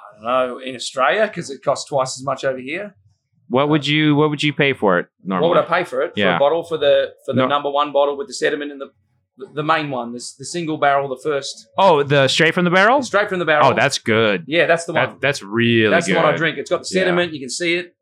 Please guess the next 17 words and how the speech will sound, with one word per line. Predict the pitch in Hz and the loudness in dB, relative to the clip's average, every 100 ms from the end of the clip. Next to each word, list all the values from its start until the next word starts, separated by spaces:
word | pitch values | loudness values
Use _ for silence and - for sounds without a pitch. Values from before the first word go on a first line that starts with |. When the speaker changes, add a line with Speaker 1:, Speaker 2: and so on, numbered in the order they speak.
| - | -14
Speaker 1:
Everything's | - - 92 90 87 | -4 -2 0 -2 -4
Speaker 2:
Yeah. | 151 | -2
Speaker 1:
real. | 165 131 131 | 0 0 -2
And | |
it's | 131 | -4
got | 175 | -4
the | 135 | -4
handwritten | 156 165 160 165 156 143 139 _ - | -4 -2 -2 -6 -6 -8 -10 _ -8
on | 147 | -6
the | 135 | -2
thing. | 165 | -2
Speaker 2:
Yeah. | 165 | -2
Speaker 1:
You | 156 | 0
know | 160 | -2
that | 131 | -2
someone, | 190 190 185 175 | -2 0 0 0
um, | 165 | -6